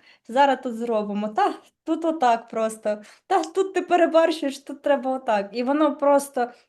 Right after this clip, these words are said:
ти розумієш, йома, як ти собі життя просто ламав,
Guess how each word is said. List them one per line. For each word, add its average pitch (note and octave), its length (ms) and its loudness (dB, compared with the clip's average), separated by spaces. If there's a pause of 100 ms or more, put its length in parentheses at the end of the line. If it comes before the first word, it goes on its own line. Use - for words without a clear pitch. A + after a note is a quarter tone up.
ти C4+ 100 0
розумієш, C#4+ 520 0
йома, D4+ 380 2
як C#4+ 280 0
ти C#4+ 100 -8
собі B3+ 300 -4
життя B3 460 0
просто A3 440 -6
ламав, A#3+ 540 -2